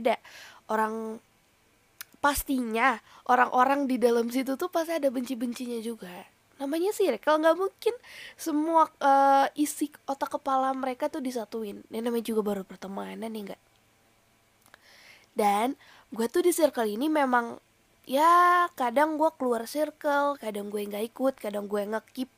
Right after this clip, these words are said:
gitu diri gue buat nggak ikut di circle ini. Tapi gue nggak mau yang kayak, "Nih orang benci nih, di, di circle ini tuh pada benci sama gue." Nggak, gue nggak mau kayak gitu. Tapi gue punya loh circle di luar mereka.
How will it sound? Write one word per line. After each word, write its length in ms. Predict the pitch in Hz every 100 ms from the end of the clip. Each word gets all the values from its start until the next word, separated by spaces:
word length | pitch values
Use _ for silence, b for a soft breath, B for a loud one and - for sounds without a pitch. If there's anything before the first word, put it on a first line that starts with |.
| -
gitu 240 | 202 214
diri 240 | 214 220 196
gue 160 | 220 240
buat 160 | 214 -
nggak 200 | 202 185
ikut 120 | 185 208
di 60 |
circle 320 | - 208 - 185
ini. 240 | 180 269 B B B B
Tapi 320 | - 214 311
gue 100 | 277 330 269
nggak 160 | -
mau 80 | 233
yang 240 | 262 254
kayak, 260 | 240 240 254 B B B B B _ -
"Nih 80 | 285
orang 320 | 240 302 269
benci 320 | 240 - 339
nih, 160 | 339 330
di, 120 | 262
di 160 | 214 226 233
circle 320 | 262 247 262
ini 160 | 262 262
tuh 80 |
pada 160 | 339 262
benci 320 | 240 254 302
sama 160 | 277 247
gue." 160 | 226
Nggak, 320 | 262 214 220 -
gue 160 | 233
nggak 160 | 262 214
mau 80 | 233
kayak 240 | 214 196
gitu. 240 | - 190 208 _ _ _ _ _ _ _
Tapi 640 | 311 320 233 202 202 220 302 _ _ B B B B B -
gue 120 | 247
punya 240 | 330 320 359
loh 400 | 381 359 320 330
circle 560 | - 254 226 - 330
di 320 | 294 254 269 - _ _ 220
luar 240 | 220 247
mereka. 640 | 262 240 262 220 226 208